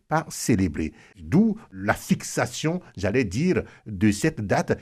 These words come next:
qui est bien liée à la Vierge Marie, qui est bien liée aussi au plan de Dieu, le plan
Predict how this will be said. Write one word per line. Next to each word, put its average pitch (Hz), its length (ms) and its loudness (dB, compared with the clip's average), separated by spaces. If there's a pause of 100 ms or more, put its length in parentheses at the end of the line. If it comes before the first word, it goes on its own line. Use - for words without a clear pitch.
(140)
qui 156 120 -2
est 107 240 -2
bien 233 140 12
liée 113 460 4
à - 80 -2
la 87 200 0
Vierge 101 280 0
Marie, 110 300 2 (260)
qui 147 100 -2
est 113 80 2
bien 104 260 2
liée 101 240 4
aussi 110 440 0 (260)
au 113 120 2
plan 165 460 2 (400)
de 92 160 0
Dieu, 95 420 2 (120)
le 95 140 -4
plan 135 360 -4